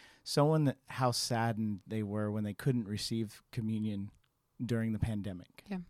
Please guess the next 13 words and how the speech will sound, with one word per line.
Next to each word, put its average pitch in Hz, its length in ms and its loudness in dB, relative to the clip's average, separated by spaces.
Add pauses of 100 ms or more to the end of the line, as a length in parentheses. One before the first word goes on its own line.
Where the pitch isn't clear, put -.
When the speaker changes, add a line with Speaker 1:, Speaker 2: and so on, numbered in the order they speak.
Speaker 1:
when 110 140 0
the 107 60 -2
churches 107 380 -4
were 104 80 -8
closed, 104 400 -8 (400)
moved 120 300 6
everybody 104 400 0
to - 120 -10
tears. 110 520 -2 (1000)
And 117 340 4 (540)
I 143 80 4
think 143 260 6
that 127 240 6